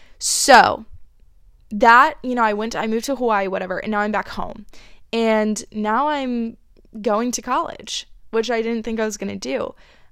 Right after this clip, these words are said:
Um, and during the summers, I'm, I think this summer, obviously, I'm going to Africa, and I'm doing so many different things. My sister's getting married, going to the beach condo, whatever. But next summer, I think I plan on, you know,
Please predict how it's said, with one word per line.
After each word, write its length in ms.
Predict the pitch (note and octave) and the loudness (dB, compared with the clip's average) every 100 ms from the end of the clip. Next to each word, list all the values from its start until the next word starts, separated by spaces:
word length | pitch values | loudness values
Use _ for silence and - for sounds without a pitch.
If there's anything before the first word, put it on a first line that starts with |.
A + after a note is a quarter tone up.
| - | -8
Um, 440 | A3 G#3+ G3+ G3 - | -2 -2 -2 -8 -6
and 120 | A3 | -4
during 200 | A3+ A#3 | -2 -2
the 60 | A3 | -2
summers, 500 | G#3+ G3+ G#3 A#3+ A#3+ | -2 -2 -2 -2 -2
I'm, 380 | G3+ G3+ G#3+ - - - | -4 -6 -8 -14 -18 -14
I 100 | G#3 | -10
think 260 | G#3 G#3 G#3 | -8 -8 -10
this 120 | F#3 | -10
summer, 360 | - - G3+ G#3 | -8 -6 -4 -2
obviously, 480 | G#3 G3+ G#3+ - G#3+ | -2 -2 -6 -6 -8
I'm 100 | G#3 | -6
going 160 | G#3 | -6
to 100 | - | -2
Africa, 680 | D4+ D4+ C#4+ B3+ C4+ B3 A#3+ | 0 0 -4 2 4 6 2
and 100 | - | 0
I'm 80 | A3 | 0
doing 220 | G#3+ G3+ | 0 -2
so 320 | G3+ - A#3+ A#3 | -4 -4 -2 -2
many 180 | A#3+ | -2
different 280 | A3 G#3+ A3 | -6 -8 -12
things. 320 | G#3 G3 G#3 | -10 -10 -10
My 80 | G#3+ | -10
sister's 400 | G#3 G#3+ - A3 | -10 -8 -8 -6
getting 220 | G#3 G#3+ | -4 -2
married, 400 | G#3 G#3 G3+ G3+ - - - - | -2 -4 -4 -6 -8 -16 -18 -6
going 180 | A3 A3 | -4 -4
to 80 | |
the 60 | G3+ | -6
beach 200 | G3+ - | -10 -8
condo, 240 | A3 G#3 | -4 -2
whatever. 380 | G3 G3+ G3 - | -2 -2 -6 -8
But 140 | - G#3+ | -8 -6
next 280 | G#3+ A3+ - | -4 -4 -4
summer, 440 | G#3 G3 F3 A3 - - - - - - | -4 -2 -4 -6 -14 -20 -20 -20 -18 -6
I 60 | A3 | -2
think 200 | A3 A3 | 0 0
I 100 | G#3 | 0
plan 300 | - G3+ G3+ | -2 -4 -2
on, 400 | G3+ G3+ G#3+ - | -2 -2 -6 -8
you 140 | A3 G#3+ | -4 -2
know, 340 | G3 G3+ A3 | -2 -4 -8